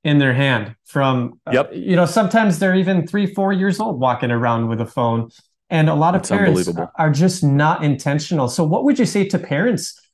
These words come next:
Speaker 1: listening about being parents and making sure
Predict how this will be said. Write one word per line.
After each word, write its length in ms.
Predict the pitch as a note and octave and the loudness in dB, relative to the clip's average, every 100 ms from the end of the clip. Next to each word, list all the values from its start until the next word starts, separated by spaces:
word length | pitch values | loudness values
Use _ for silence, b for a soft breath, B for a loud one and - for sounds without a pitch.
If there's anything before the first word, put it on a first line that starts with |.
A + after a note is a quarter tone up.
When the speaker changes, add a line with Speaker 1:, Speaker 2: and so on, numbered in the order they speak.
| _ | _
Speaker 1:
listening 540 | D3+ C#3 D3 C3+ C#3 D3 | 0 2 0 0 0 0
about 480 | D#3 C#3 D#3+ E3 - _ _ _ B2+ A2+ | 0 2 2 0 -6 _ _ _ -6 0
being 340 | C#3+ C4+ G#3 | 2 4 2
parents 440 | - C3+ B2+ C#3+ D#3+ | 0 0 0 -2 -2
and 160 | C#3+ | 0
making 260 | D3 F#3 E3 | 0 0 -2
sure 540 | - E3 E3+ D#3+ D#3+ | 0 0 2 2 0